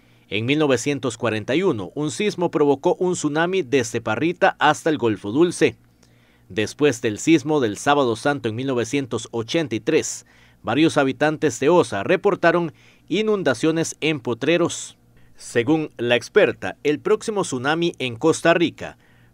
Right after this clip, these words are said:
podría suceder en cualquier momento o lugar de nuestras costas.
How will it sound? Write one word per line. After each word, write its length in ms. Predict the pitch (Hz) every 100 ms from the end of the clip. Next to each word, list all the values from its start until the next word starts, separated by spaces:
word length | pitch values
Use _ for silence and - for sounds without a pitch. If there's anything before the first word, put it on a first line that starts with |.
| _
podría 380 | 160 165 208 202
suceder 500 | 165 - 135 160 165
en 180 | - 160
cualquier 360 | 160 139 - 110
momento 500 | 110 151 185 175 -
o 140 | 165
lugar 360 | 180 165 143 127
de 120 | 127
nuestras 500 | 117 110 113 104 -
costas. 640 | - 165 - 131 117 -